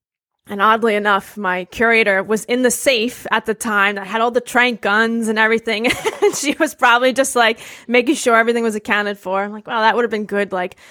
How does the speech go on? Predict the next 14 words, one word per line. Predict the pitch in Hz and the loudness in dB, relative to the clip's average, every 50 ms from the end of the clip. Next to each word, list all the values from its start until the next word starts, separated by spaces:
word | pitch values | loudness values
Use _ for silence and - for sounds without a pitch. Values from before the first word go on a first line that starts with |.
| - _ _ | -20 _ _
five | - - 120 185 202 214 | -6 -2 0 0 0 0
minutes | 214 202 202 196 190 - | -2 -4 -4 -4 -6 -6
ago." | 202 180 185 180 196 214 226 - - - - - - - - - _ _ _ _ | -4 0 0 0 0 0 -4 -8 -16 -20 -20 -20 -20 -20 -20 -20 _ _ _ _
But, | - 202 196 202 208 | 2 2 4 6 6
um, | 196 196 202 202 202 208 208 - - _ 214 _ _ _ _ _ _ _ _ _ _ _ _ _ - | 6 6 6 4 2 0 -6 -8 -12 _ -20 _ _ _ _ _ _ _ _ _ _ _ _ _ -4
I | 247 233 | -4 -2
was | 220 196 | 0 2
like, | 220 220 208 214 - - - _ | 2 2 0 0 -6 -16 -10 _
um, | - 214 214 208 208 208 202 - - - - - _ | 0 2 4 4 4 2 2 -4 -10 -20 -20 -16 _
I, | - - 214 - 196 | -8 -8 -8 -4 -2
"We | 240 226 | 0 2
have | 247 254 247 - - - - - | 2 2 2 0 -6 -8 -6 -6
a | - | -2
problem," | - - 214 202 202 - - - 98 - 208 202 | 2 4 4 6 4 4 2 -2 -6 -6 -12 -16